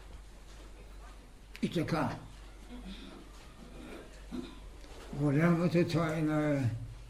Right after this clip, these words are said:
от която искам наистина да запомните, това е, че учителството е история без автори.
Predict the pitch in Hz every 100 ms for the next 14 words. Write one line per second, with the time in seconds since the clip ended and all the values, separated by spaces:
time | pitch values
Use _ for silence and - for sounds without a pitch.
0 | - - - - - - 110 107 - -
1 | 190 - - 156 151 151 156 147 - 147
2 | 143 147 156 - 151 143 139 135 143 131
3 | - - - - - - - 131 139 139
4 | 127 120 110 120 110 104 180 - 165 147
5 | - - - 151 127 - - - - -
6 | - - - - - - - - - -
7 | - - - - - - 180 135 107 -
8 | - - - - - - - - 107 -
9 | - 175 143 147 135 120 110 - - -
10 | - - - - - - - - -